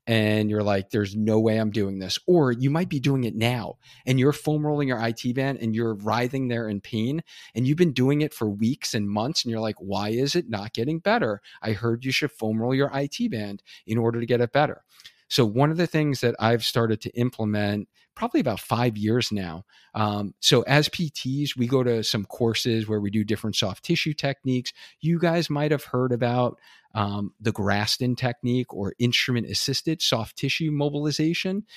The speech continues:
It's basically a massage with stainless steel instruments.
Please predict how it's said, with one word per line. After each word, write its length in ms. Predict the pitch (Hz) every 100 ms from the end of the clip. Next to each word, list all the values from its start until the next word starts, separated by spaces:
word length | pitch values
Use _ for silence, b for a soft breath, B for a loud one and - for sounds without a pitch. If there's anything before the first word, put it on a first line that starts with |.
| B B
It's 140 | 151
basically 720 | - 147 175 - 185 180 160
a 80 | 127
massage 800 | 113 107 - 117 113 120 147 147 - b b
with 260 | 113 120
stainless 440 | - - 127 127 117
steel 260 | - 113
instruments. 720 | 107 104 - 98 78 - -